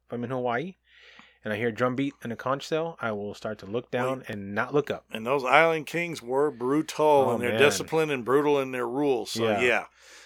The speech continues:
Speaker 2: this is, it's not uncommon for them to say, "You look at me the wrong way, you dead."
Speaker 1: You dead. All right, James, well, why don't you tell the fine folks at home where they can find us online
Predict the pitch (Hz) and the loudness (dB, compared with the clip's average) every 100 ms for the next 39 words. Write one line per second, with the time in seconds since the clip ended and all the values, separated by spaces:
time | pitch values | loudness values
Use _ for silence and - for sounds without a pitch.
0 | _ 131 139 139 120 - 120 120 139 147 | _ 0 2 0 -4 -8 -8 -6 0 2
1 | 139 123 139 139 131 123 110 127 120 123 | 2 -2 0 0 0 -6 -4 -2 0 -2
2 | 117 107 123 107 110 131 139 135 139 139 | -4 -8 -6 -6 -4 -2 -2 -4 -4 -2
3 | 131 143 135 131 139 131 - - 107 107 | 2 4 4 4 4 4 0 -14 -12 0
4 | 131 117 90 107 107 95 - _ _ _ | 2 2 0 -2 -2 -2 -8 _ _ _
5 | - - - - 185 170 175 160 165 175 | -20 -20 -20 -2 0 2 -2 -2 -2 -4
6 | 165 - 160 151 - 151 139 143 - 131 | -6 -2 -2 -2 -4 -6 -6 -10 -8 -6
7 | 139 135 135 123 120 123 117 - 117 110 | -6 -6 -8 -10 -12 -10 -10 -10 -10 -8
8 | 110 113 123 | -8 -6 -8